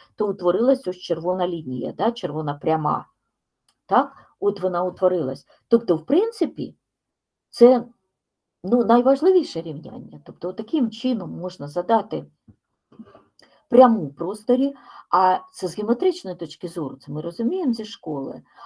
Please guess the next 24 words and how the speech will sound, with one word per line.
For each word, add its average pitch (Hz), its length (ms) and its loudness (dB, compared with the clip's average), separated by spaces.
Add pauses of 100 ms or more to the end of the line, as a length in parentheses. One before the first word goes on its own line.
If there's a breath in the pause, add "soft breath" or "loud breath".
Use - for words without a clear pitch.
(100)
А 175 60 0
як 302 260 2
аналітично 320 680 -4 (160)
це - 160 -10
задати? 151 600 -6 (300)
Перетин 269 840 2 (140)
або 175 300 -2
переріз 233 920 0 (320)
з 143 320 -8
алгебраїчної 185 800 -4
точки - 340 -18
зору 277 280 -4
це - 160 -16
завжди 175 380 -8
система, 185 580 -6
ви 151 120 -12
розумієте 190 540 -10
теж 208 440 -4 (300)
зі 202 180 -2
школи, 185 520 -2
да? 330 280 0 (320 loud breath)
Оце 233 260 2
отака 233 360 0
дужечка. - 640 -8